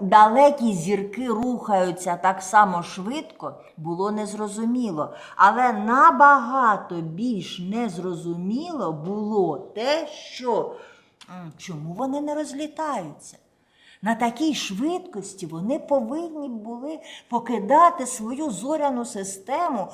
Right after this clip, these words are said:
розлітаючись на всі боки. Цього не відбувалося. Значить, Є якась невидима сила, яка утримує їх від розльоту.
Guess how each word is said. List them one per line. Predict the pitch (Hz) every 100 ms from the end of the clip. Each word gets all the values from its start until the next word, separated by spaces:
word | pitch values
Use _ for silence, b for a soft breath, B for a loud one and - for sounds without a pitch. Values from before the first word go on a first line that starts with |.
| B
розлітаючись | 214 294 226 247 254 - 269 311 302 285 - 254 -
на | 226 262 285
всі | 285 - - 262 294 294
боки. | 208 262 330 339 339 214 - B B B
Цього | - 220 196 165 180 202
не | 226 254
відбувалося. | 254 240 226 294 277 311 294 190 156 - 123 101 B B B
Значить, | 151 180 160 139 139 285 339 - b
Є | - 143 190 180 143 -
якась | 160 185 180 185 160 - - -
невидима | 190 226 190 214 185 143 147 139 123
сила, | - 185 247 277 - B B B
яка | 185 202 208 247 240 -
утримує | 240 233 - 208 247 269 233 190 160 165
їх | 156 156 233 233 -
від | 165 196
розльоту. | 185 185 180 175 185 175 - -